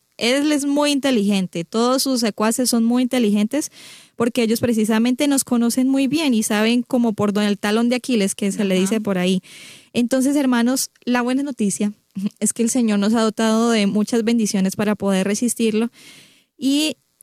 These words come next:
Speaker 1: Dios lo ha permitido y lo ha derramado a través de nuestra Santa Madre Iglesia, pues porque a través de la Santa Madre Iglesia nos da las herramientas poderosas para poder combat-, combatir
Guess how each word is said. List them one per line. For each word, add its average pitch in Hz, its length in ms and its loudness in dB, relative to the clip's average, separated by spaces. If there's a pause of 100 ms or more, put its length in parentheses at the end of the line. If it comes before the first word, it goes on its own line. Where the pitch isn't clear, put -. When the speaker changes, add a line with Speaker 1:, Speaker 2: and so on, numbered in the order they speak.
(240)
Speaker 1:
Dios 240 340 0
lo 262 120 2
ha 254 40 0
permitido 233 520 0
y 220 60 2
lo 208 140 2
ha 196 100 2
derramado 226 480 2
a 247 60 0
través 208 280 0
de 214 100 2
nuestra 214 240 0
Santa 202 340 0
Madre 185 280 2
Iglesia, 202 480 -2 (160)
pues 214 180 0
porque 196 480 -2 (140)
a 202 100 0
través 196 380 0
de 214 80 2
la 214 320 0
Santa 208 360 0
Madre 247 280 2
Iglesia 247 360 2
nos 240 160 0
da 185 120 0
las 196 160 0
herramientas 208 560 0
poderosas 226 560 0
para 226 200 0
poder 202 360 0
combat-, 226 400 0 (160)
combatir 208 720 -2